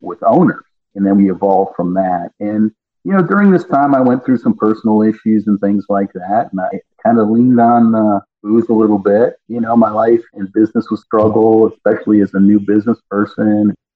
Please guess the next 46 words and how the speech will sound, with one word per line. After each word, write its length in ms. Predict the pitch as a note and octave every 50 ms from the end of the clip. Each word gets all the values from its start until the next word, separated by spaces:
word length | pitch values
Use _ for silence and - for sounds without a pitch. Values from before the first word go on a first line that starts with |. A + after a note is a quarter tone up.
| _ -
You 60 | B3+
know, 80 | B3 G#3+
there 120 | G3+ F3+
was 80 | D#3 C#3
a 100 | D3+ D3
lot 120 | D3 C3+
of 80 | B2 C3
issues 320 | C#3 - - G#2 F#2 -
that 160 | - E2+ -
were 100 | F2+ F2
going 320 | F2 E2+ F2 E2+ E2+ E2+ F2
on. 220 | E2+ E2+ E2+ E2+
I 80 | E2+ E2+
had 240 | E2 E2+ E2+ D#2+ E2 F2 F2
moved, 440 | F#2+ A2 A#2+ A2+ A2 A2+ G#2+ -
I've 180 | - - - _
gone 220 | - F2 E2+ E2+ _
through 120 | - - -
relationship 580 | - F#2 G2+ A2 A2 - A2 - - - A2+ _ -
things. 300 | A#2 A2 A2+ A2 A2 A2 -
And, 120 | - F2+ - _ _ _ _ -
you 180 | G#2+ A2+ C3 B2+
know, 180 | A#2 A#2 A#2 A2+
ultimately 800 | - A2 C3+ D#3+ - C#3+ B2+ B2+ B2 A#2 A#2 A2+ A2+ A2 A2+ G#2+
it 60 | F#2+ - _
came 160 | - A#2 A2+ A2
to 80 | A#2
the 80 | A2 G#2+
realization 880 | G#2 A2 A2+ A#2 A2 G#2 G2+ - G2+ G#2+ - F3+ - - F#2+ G2 F#2+ F#2+
that 320 | F#2 F#2+ F#2+ F#2+ G2 F#2+ - -
I 80 | - F2
wasn't 400 | F2+ F#2+ G2 G#2+ G#2+ - G#2+ F#2+
gonna 220 | G2 G2+ G2 F#2+
get 200 | F#2+ F#2+ G2+ - _ _
to 60 | F#2
where 180 | F#2 F#2+ F#2 F2+
I 100 | F2+ F#2
needed 260 | F#2 F#2 F2+ _ _ _ -
to 60 | -
get 200 | - F#2 F2 _ _ - F2+
to 340 | F2 E2 E2 E2 E2 - _ _ _ _ _ _ _ _ -
if 140 | F2 - -
I 100 | F2+ F2
was 160 | F2 F2 E2+
allowing 380 | F2+ E2+ F2 F2+ F#2 F2+ F2+ F2
myself 500 | F2 E2+ E2+ - - F2 E2+ E2+ D#2+ -